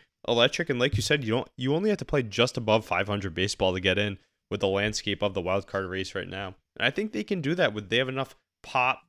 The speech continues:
power throughout the lineup. Uh, Spencer Steer, Matt McLain, Elly De La Cruz. Uh, they brought up C E S, but they have, like,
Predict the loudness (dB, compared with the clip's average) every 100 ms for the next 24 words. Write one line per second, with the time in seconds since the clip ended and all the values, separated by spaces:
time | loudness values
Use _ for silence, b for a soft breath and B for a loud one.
0 | -8 0 2 0 0 -2 0 0 0 -2
1 | -6 -10 -6 -4 -4 -6 -10 -4 -4 -4
2 | -10 -6 -2 0 0 0 -4 -4 -8 -6
3 | -4 -4 -6 b b b 0 0 4 2
4 | 2 -2 -4 -4 -6 -2 0 0 -2 -2
5 | -2 -2 -6 -4 -2 2 2 0 -4 -2
6 | 0 2 0 -2